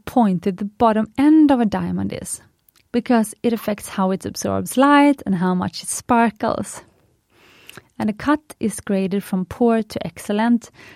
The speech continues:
depending on its angles and proportions. So,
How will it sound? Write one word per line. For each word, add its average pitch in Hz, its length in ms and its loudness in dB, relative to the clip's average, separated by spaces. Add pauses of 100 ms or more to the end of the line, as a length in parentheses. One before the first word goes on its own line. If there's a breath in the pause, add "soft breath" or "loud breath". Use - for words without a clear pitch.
(140 soft breath)
depending 185 640 0
on 175 140 0
its - 220 -6
angles 170 480 -4
and 180 160 -6
proportions. - 960 -6 (1160 loud breath)
So, 208 480 2